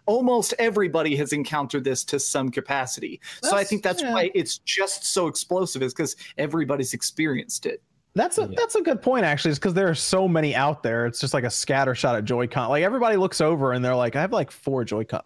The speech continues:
Speaker 2: five Joy-Con controllers," you know? You're just like, "Ha-, wait, why do I have an uneven amount of Joy-Con controllers?" You
Speaker 3: So,
Speaker 2: know, something like
Speaker 3: up,
Speaker 2: that. But
Speaker 3: up until the other month when I bought the, uh, the Pokemon, uh, Let's Go Nintendo Switch, where I got those two Joy-Cons,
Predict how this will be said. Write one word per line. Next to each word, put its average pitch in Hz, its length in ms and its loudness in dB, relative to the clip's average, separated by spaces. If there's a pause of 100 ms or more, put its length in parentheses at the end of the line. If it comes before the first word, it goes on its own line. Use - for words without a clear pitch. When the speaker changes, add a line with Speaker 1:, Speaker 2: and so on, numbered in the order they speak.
Speaker 2:
five 143 220 0
Joy-Con 113 320 -2
controllers," 101 400 -6
you 113 80 -4
know? 110 160 -2
You're 110 120 -2
just - 120 -4
like, 107 220 -4 (440)
"Ha-, 143 160 0
wait, 139 240 0
why 143 120 2
do 180 100 4
I 185 60 2
have 180 120 2
an 165 60 0
uneven 139 320 2
amount 117 220 2
of 107 80 -2
Joy-Con 107 380 -2
controllers?" 98 240 -2
You 117 40 2
Speaker 3:
So, 117 80 2
Speaker 2:
know, 113 140 0
something 120 260 -2
like 131 60 2
Speaker 3:
up, - 100 -12
Speaker 2:
that. - 60 -20 (260)
But 131 200 2
Speaker 3:
up 151 80 0
until 127 560 0
the 113 120 4
other 113 200 2
month 101 360 0
when 101 140 0
I 95 80 0
bought 95 380 0
the, 95 180 0
uh, 85 220 0
the 95 120 -4
Pokemon, 101 800 -2 (180)
uh, 92 280 -2
Let's 98 260 -2
Go 110 260 2
Nintendo 110 460 -2
Switch, - 220 -2
where 107 80 0
I - 20 -6
got 98 220 -4
those 104 240 -2
two 110 180 -2
Joy-Cons, 117 720 -4